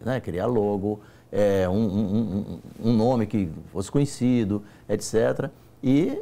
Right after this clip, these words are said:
você tem que aprender a entrar no, no, no mercado digital, no marketing digital, ter noções de marketing digital, uma série de coisas. E aí você interage com, aí vem,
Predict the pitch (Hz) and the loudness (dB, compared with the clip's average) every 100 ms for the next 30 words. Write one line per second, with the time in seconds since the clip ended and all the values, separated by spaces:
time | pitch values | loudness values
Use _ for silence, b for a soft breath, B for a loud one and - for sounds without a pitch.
0 | 427 104 120 180 240 269 302 240 165 160 | -6 -4 -2 -2 0 0 2 4 6 4
1 | 127 147 143 123 104 78 92 98 107 - | 4 2 2 2 0 -2 -4 -2 -2 0
2 | 123 123 98 98 104 - 104 107 104 143 | -2 -2 -4 -4 -2 0 0 2 2 0
3 | 151 120 117 107 101 117 123 123 127 120 | 0 -4 -2 -4 -2 -2 0 0 -2 -2
4 | - 135 139 110 101 107 104 87 92 104 | -4 -2 -2 -2 -2 -2 -6 -8 -8 -6
5 | 110 123 - B B - 214 - 240 247 | -2 -2 -4 B B -6 -4 -2 -4 -4
6 | 202 139 104 78 - B - 127 127 147 | -4 0 0 -2 -14 B -2 2 4 2
7 | 226 - 240 311 247 98 92 - 78 62 | 0 -2 0 2 2 0 -2 -6 -6 -8
8 | - 50 50 107 135 151 120 101 90 | -14 -20 -12 -2 0 2 0 0 -4